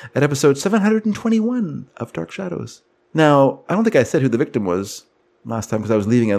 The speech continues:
little bit in suspense, but let me tell you right now, it was Quentin Collins, who's laying on the floor with a knife sticking out of his chest.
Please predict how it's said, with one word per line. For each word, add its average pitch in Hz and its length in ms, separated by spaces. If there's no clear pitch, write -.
little 104 160
bit 98 140
in 95 240
suspense, - 720
but 127 360
let 120 100
me 110 60
tell 113 120
you 95 100
right 90 100
now, 110 200
it 151 180
was 196 160
Quentin 196 480
Collins, 80 720
who's 107 180
laying 107 220
on 101 80
the 98 60
floor 90 400
with 82 140
a 92 60
knife 87 320
sticking 85 320
out 80 100
of 73 60
his 80 160
chest. - 460